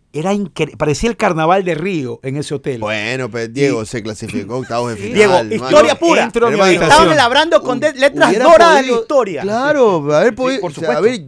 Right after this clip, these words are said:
Speaker 2: yo de haber podido, me encontrabas ahí a mí también,
Speaker 1: Entro,
Speaker 2: botado como muñeco.
Speaker 1: entro al, a
Speaker 2: Escúchame, Diego, la gente salió a la Víctora a las diez de la mañana a pegarse una biela por lo que se le ganó a Costa Rica. Se le-,
Speaker 3: Lastimosamente
Speaker 2: yo me
Speaker 3: no tiene
Speaker 2: acuerdo
Speaker 3: edad,
Speaker 2: claramente,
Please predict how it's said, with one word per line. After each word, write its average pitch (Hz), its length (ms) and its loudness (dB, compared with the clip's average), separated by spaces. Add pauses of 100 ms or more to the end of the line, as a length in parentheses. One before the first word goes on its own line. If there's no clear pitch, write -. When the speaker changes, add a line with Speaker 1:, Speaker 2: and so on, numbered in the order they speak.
(140)
Speaker 2:
yo 226 180 6
de 240 80 8
haber 220 160 4
podido, 202 560 0
me 156 160 -4
encontrabas 165 540 0
ahí 185 220 2
a 226 100 2
mí 220 160 -4
también, 196 720 2
Speaker 1:
Entro, 190 400 0
Speaker 2:
botado 277 180 4
como 254 180 -2
muñeco. 180 540 0
Speaker 1:
entro 208 240 2
al, 180 180 0
a 143 140 0
Speaker 2:
Escúchame, 190 340 0
Diego, 208 340 0
la 170 200 -2
gente 285 460 -2
salió 202 280 2
a 285 60 8
la 226 140 4
Víctora 254 460 2
a - 20 2
las 160 180 2
diez 269 220 2
de 277 80 6
la 254 120 4
mañana 208 400 -2
a 247 60 -6
pegarse 202 260 -4
una 233 160 0
biela 226 300 4
por 202 140 -2
lo 185 80 -2
que 147 80 -4
se 165 40 -8
le 165 80 -2
ganó 151 180 0
a 202 40 -4
Costa 190 240 -6
Rica. 170 380 -8 (320)
Se - 80 -20
le-, - 80 -12
Speaker 3:
Lastimosamente 196 500 -2
Speaker 2:
yo 180 40 2
me - 20 0
Speaker 3:
no 170 40 -2
tiene 165 140 -4 (100)
Speaker 2:
acuerdo 175 160 -2
Speaker 3:
edad, - 120 -20
Speaker 2:
claramente, 254 560 0